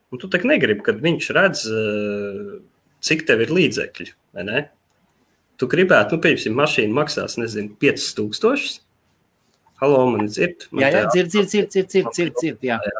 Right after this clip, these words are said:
Speaker 2: jā.
Speaker 1: Bet sakot, pieņemsim, ja tu pērksi mašīnu par pieciem tūkstošiem, nu, tad tu gribi visticamāk iedot cilvēkam piecus tūkstošus, viņam nav jāzina, cik tev ir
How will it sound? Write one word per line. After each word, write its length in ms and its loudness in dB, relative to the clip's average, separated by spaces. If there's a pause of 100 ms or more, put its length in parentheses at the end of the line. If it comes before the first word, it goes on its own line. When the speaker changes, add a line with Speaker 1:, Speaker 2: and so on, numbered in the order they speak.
(160)
Speaker 2:
jā. 160 0 (800)
Speaker 1:
Bet 120 -4
sakot, 360 4 (220)
pieņemsim, 300 2
ja 80 6
tu 140 -2
pērksi 340 2
mašīnu 380 -2
par 100 -12
pieciem 380 -2
tūkstošiem, 680 0
nu, 80 -2
tad 220 -6
tu 80 -10
gribi 260 -2
visticamāk 560 -2
iedot 300 0
cilvēkam 440 0
piecus 360 0
tūkstošus, 580 0
viņam 240 -2
nav 180 2
jāzina, 440 2
cik 200 -6
tev 160 0
ir 200 -4